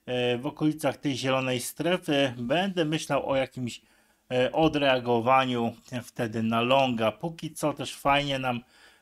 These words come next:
e, ten szczyt pokazał nasz wskaźnik, e, który też bardzo dobrze go wyłapał. No i myślę, że jest tutaj spora szansa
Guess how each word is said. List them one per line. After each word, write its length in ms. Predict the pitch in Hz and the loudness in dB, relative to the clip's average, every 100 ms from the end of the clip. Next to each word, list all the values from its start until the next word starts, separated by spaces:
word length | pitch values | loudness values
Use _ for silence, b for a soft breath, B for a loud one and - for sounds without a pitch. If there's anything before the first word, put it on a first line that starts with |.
| b | b
e, 180 | 127 117 | -4 -4
ten 300 | 135 127 123 | -2 -2 -2
szczyt 360 | - - 123 | -4 -6 -6
pokazał 520 | - 131 135 123 120 | -6 -6 -2 0 0
nasz 220 | 117 113 - | 0 -2 -6
wskaźnik, 840 | - - 170 160 156 143 139 - | -8 -4 0 0 -2 -8 -8 -6
e, 220 | 139 131 127 | -2 -2 -2
który 340 | - 139 127 | -8 -8 -8
też 380 | - 135 120 127 | -2 -2 -2 -8
bardzo 440 | 117 139 135 127 | -2 -2 -2 -4
dobrze 340 | 123 127 113 120 | -4 -4 -6 -4
go 180 | 120 | -4
wyłapał. 640 | 113 120 139 143 - 139 135 B B B B - | -4 -2 0 0 0 -2 -2 B B B B -4
No 100 | 277 | -2
i 100 | 190 | 0
myślę, 400 | 147 165 - 156 | 0 0 0 0
że 220 | 139 143 | 2 0
jest 340 | 135 175 175 | 2 0 -2
tutaj 300 | - 180 175 | -10 -4 -2
spora 520 | 160 - - 147 139 127 | -2 -4 0 2 2 0
szansa 600 | - 120 110 - 120 | -2 -4 -4 -4 -6